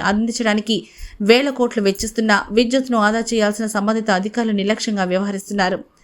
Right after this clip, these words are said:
ఒక్క నెల ఆలస్యమైనా చెల్లించకున్నా పేదల గృహ విద్యుత్ బిల్లు చెల్లించకుంటే విద్యుత్ సరఫరా నిలిపివేసి ఆ శాఖ సిబ్బంది ఈ విధంగా విద్యుత్ వృధా అవుతూ ఉంటే పట్టించుకోకపోవడంపై అధికారుల నిర్లక్ష్యం ఏపాటితో అర్థమవుతుందని విమర్శలు వెల్లువెత్తుతున్నాయి.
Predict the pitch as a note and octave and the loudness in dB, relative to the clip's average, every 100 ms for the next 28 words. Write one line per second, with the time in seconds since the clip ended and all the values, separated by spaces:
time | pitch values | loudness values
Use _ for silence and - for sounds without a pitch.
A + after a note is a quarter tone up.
0 | - - - G#3 A3+ B3 A#3 A#3+ - G#3+ | -20 -20 -6 2 4 4 2 2 2 0
1 | A3+ A#3 A3+ A#3 A#3 G#3+ A3+ A#3 A3+ A3 | 0 0 2 2 2 0 0 0 -2 0
2 | G#3+ A3+ B3+ B3+ A#3+ G#3 G#3+ G3+ A3 G#3+ | 2 4 4 2 0 0 2 2 2 2
3 | G#3+ G#3 G#3 G#3+ A#3+ A3 G#3+ G3+ - - | 0 0 -2 0 -2 0 2 2 0 -18
4 | - - A#3 B3 D4+ C4+ A#3 B3 A3 G#3+ | -20 4 4 6 2 0 0 2 2 0
5 | A3 A3+ G#3 A#3+ A#3 G3+ G3+ G3+ G3+ - | 0 2 2 0 2 0 2 -4 -4 -6
6 | F#3+ G#3+ A#3 - A3 A#3 A#3 A#3+ G#3+ G#3 | 0 2 2 0 2 2 2 2 2 2
7 | A3 B3+ A3+ G#3+ G#3+ G#3 A3 G#3+ G#3 G3 | 0 -2 0 2 2 2 0 0 2 0
8 | - - - _ - B3+ D4 C4 B3+ A#3+ | -2 -18 -20 _ 2 4 2 -2 -4 -4
9 | G#3 G3+ G#3+ A#3+ - F#3 A3 A#3+ A#3 G#3 | 0 2 4 2 2 2 2 0 0 2
10 | G#3 G#3+ A3+ G#3+ - F#3+ A#3+ A#3 G#3+ G#3+ | 0 0 -2 -2 0 0 2 -2 0 0
11 | F#3 G#3+ A3 G#3+ G#3 G#3 E3+ - - - | 0 0 0 0 0 0 0 -8 -20 -14
12 | - A#3+ C#4+ C#4 A#3+ G3 G3 G3 G3 G3+ | 2 4 4 2 0 0 2 0 -2 0
13 | F#3 E3+ | 2 2